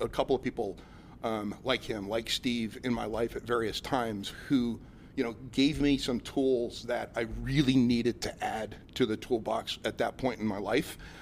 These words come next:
Um, and I think the biggest thing from a mentorship perspective, um, is to really listen to the folks that tell you what you probably don't wanna hear, but you kinda know you need to.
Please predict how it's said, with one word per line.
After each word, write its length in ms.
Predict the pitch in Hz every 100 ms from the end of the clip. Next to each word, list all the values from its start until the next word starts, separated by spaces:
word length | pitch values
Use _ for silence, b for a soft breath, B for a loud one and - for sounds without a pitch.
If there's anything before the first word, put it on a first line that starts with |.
| B B B -
Um, 420 | 123 117 104 - - -
and 340 | 151 143 131 B B - - -
I 80 |
think 240 | 127 165 165
the 80 | 123
biggest 500 | 101 147 151 135 -
thing 320 | 110 104 85 - - - - - - - -
from 220 | - 143
a 60 | 117
mentorship 600 | 107 120 127 - 127 -
perspective, 720 | - 110 - 113 - 104 - B B B B B
um, 360 | 107 101 95 87 - - -
is 480 | 127 123 117 107 - -
to 160 | - 123
really 640 | 117 135 208 247 208 135 - - - - - - B B B - -
listen 280 | 131 175 196
to 100 | 196
the 100 | 139
folks 300 | - 131 -
that 160 | - -
tell 160 | 127
you 160 | 127 110
what 260 | 101 107 110
you 100 | 104 -
probably 380 | - 131 127 113 -
don't 220 | - 135
wanna 180 | 139 147
hear, 240 | 135 156 147
but 160 | 113
you 60 | 95
kinda 280 | - 139 117
know 160 | 101
you 120 | 98
need 280 | 92 92 92
to. 200 | - 78